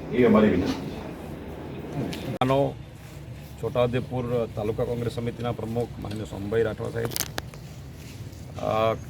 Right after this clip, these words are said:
પાવીજતપુર તાલુકાના પ્રમુખ કાચરભાઈ, શહેરના પ્રમુખ સુલેમાનભાઈ અને બીજા બધા આગેવાનો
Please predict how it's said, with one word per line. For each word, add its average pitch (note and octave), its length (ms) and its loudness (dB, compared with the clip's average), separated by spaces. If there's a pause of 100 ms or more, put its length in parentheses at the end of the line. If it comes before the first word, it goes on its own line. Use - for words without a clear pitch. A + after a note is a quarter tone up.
(500)
પાવીજતપુર B2 480 0
તાલુકાના A2 1000 0
પ્રમુખ G#2 320 -4 (1600)
કાચરભાઈ, A2 560 0 (720)
શહેરના A2 340 0
પ્રમુખ G#2+ 280 -2
સુલેમાનભાઈ A2 600 0 (1400)
અને A2+ 200 0
બીજા G2 280 2
બધા A2+ 180 4
આગેવાનો A2 520 2